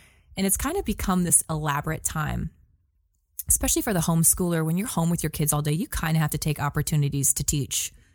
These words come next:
outside of, you know, your quote unquote classroom structure. And that's very much what breakfast has become for us. It takes about forty-five minutes from start to finish. And it's a beautiful time that we get to share together. In addition to our morning time, our breakfast time around the table, we also do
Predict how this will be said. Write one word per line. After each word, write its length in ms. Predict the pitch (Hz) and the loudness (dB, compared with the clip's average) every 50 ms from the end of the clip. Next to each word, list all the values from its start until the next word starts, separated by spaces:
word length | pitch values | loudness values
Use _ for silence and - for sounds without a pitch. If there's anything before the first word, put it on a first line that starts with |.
| _ _ _ _ _ _ _ _ _ | _ _ _ _ _ _ _ _ _
outside 600 | 226 226 226 - - - - 180 160 151 147 147 | -4 -4 0 2 2 4 4 4 2 2 2 2
of, 140 | 143 139 - - | 0 0 -2 0
you 120 | 160 165 | 2 2
know, 100 | 147 143 | 2 4
your 140 | 143 143 143 | 2 0 -2
quote 240 | - - 170 160 143 | 0 0 0 2 2
unquote 300 | 143 139 - 156 135 - | 2 0 0 -2 -2 0
classroom 440 | - - 143 135 - - 143 139 | 0 0 0 0 0 0 0 0
structure. 600 | 135 - - 139 131 - - - - - 123 147 - - - - - - _ _ _ - - | 0 0 0 -2 -2 -2 -4 -4 -4 -4 -4 -6 -6 -12 -18 -20 -20 -20 _ _ _ -8 -2
And 80 | 165 196 | 0 0
that's 160 | 233 233 - | 2 2 2
very 220 | 185 185 175 170 160 | 2 2 2 4 4
much 200 | 160 151 151 - | 4 2 2 0
what 160 | - - - | -2 -4 -2
breakfast 340 | - 151 135 - - 139 - | -2 -2 0 2 2 2 2
has 120 | 156 139 - | 2 2 0
become 320 | - 143 - 151 139 139 | -2 -2 -2 0 0 0
for 140 | - - - | 0 -2 -2
us. 140 | - - - | -2 -2 -2
It 60 | - | -2
takes 220 | - 160 147 - - | -2 -2 0 0 0
about 200 | 202 214 - - | 0 -2 -2 -2
forty-five 480 | - 170 170 185 190 - 226 233 220 | -2 0 0 0 0 0 -2 0 0
minutes 360 | 190 175 160 160 160 - - | 0 0 0 0 0 0 0
from 140 | - - 151 | 0 0 0
start 340 | 143 - - 147 135 - - | 0 0 0 0 0 0 -2
to 80 | - 214 | -4 -4
finish. 560 | - - 170 165 175 196 - - - - - - _ _ _ _ _ _ _ _ _ _ _ _ _ - | -2 -2 0 0 2 2 0 0 -2 -4 -8 -12 _ _ _ _ _ _ _ _ _ _ _ _ _ -2
And 500 | 165 156 156 147 147 147 147 147 143 - - - - _ _ _ | 0 0 2 2 2 2 2 2 4 2 2 2 0 _ _ _
it's 140 | 190 - - | 0 0 0
a 40 | 202 | 0
beautiful 400 | - 180 175 170 185 185 - 202 | 0 0 0 0 0 -2 -2 -4
time 300 | - 180 147 139 147 151 | -2 -2 0 0 0 0
that 80 | 156 - | 0 0
we 120 | 151 143 | -2 -2
get 180 | 147 131 - - - - | -2 -4 -6 -8 -8 -8
to 80 | - - | -4 -4
share 180 | - - 240 262 | -2 -2 -2 -2
together. 460 | - - - - - - 64 - - _ _ _ _ _ _ _ _ _ _ _ _ _ _ _ _ _ _ _ _ _ _ | -4 -4 -4 -6 -8 -8 -8 -10 -10 _ _ _ _ _ _ _ _ _ _ _ _ _ _ _ _ _ _ _ _ _ _
In 100 | - 214 | 2 2
addition 440 | 220 220 226 247 254 - 302 269 254 | 4 4 4 4 4 4 4 4 4
to 260 | - - 233 220 196 - | 4 4 4 2 2 2
our 180 | 170 170 170 | 2 4 4
morning 380 | 170 165 170 175 180 196 202 196 | 4 4 4 4 4 4 4 2
time, 320 | - - - 156 147 156 | 2 0 0 0 2 2
our 80 | 151 147 | 2 2
breakfast 380 | - 185 190 - - 202 - | 2 0 -2 0 2 2 2
time 160 | - 220 214 226 | 4 4 4 4
around 140 | 226 226 | 4 2
the 60 | 226 226 | 2 2
table, 380 | - - 175 165 160 170 170 | 2 0 0 0 0 0 0
we 100 | 170 180 - | 0 0 0
also 340 | - 214 233 - - - 247 | 0 0 2 2 2 2 2
do 520 | 220 196 - 180 180 180 175 175 170 175 | -2 -2 -2 -2 0 0 0 0 -2 -2